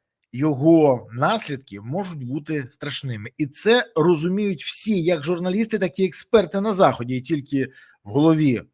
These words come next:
Володимира Олександровича Зеленського ситуація на Покровському напрямку стабілізувалася.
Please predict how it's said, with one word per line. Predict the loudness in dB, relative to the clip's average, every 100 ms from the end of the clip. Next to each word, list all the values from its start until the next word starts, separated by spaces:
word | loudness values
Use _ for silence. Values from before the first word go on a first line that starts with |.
| _ _ _ -4
Володимира | -2 0 0 0 -4 -8 _ _ _ _ -6
Олександровича | -2 0 0 -2 -8 -10 -8
Зеленського | -2 0 0 0 0 0 0 -6 _ _ _ _ _
ситуація | -8 -4 4 4 4 0
на | -2
Покровському | -4 -4 -4 -4 -4 2
напрямку | 2 2 -4 -6 -8 -10 _ _ -14
стабілізувалася. | -6 -2 -2 0 -2 -2 -8 -18